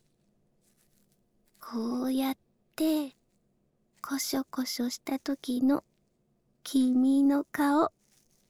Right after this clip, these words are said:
<laughs> かわいい。 <laughs> ずーっとしてあげたくなっ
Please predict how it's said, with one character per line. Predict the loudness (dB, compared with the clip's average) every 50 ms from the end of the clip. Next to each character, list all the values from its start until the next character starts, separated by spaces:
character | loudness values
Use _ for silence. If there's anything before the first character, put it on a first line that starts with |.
| _ _ _
<laughs> | 0 2 4 2 2 0 _ _ _ _ _ _ _ _ _ _ _
か | -6 -4 -2 -2 -2
わ | -2 -4 -4 -2 -2 0
い | 2 2 4 4 2
い。 | 0 _ _ _ _ _ _ _ _ _ _ _ _ _ _ _ _ _ _ _ _ _ _ _ _ _ _ _ _ _ _ _ _ _ _ _ _ _ _ _ _ _ _ _ _ _ _ _ _ _ _ _ _ _ _ _ _ -14
<laughs> | -12 -10 -10 -10 -10 -10 -10 -12 _ _ _ _ _ _ _ _ -10 -8 -8 -8 -8 -10 -14 -20 -20 _ _ _ _ _ _ _ _ _ _ _ _ _
ず | -10 -10 -6 -4 -2
ー | -2 0 0 -2 -2
っ | -6 -8 _ _
と | -4 -2 -2
し | -2 -4
て | -4 -6 -4
あ | -4 -4
げ | -4 -6 -6
た | -4 -6 -6
く | -4 -4 -2
な | 0 0
っ | 0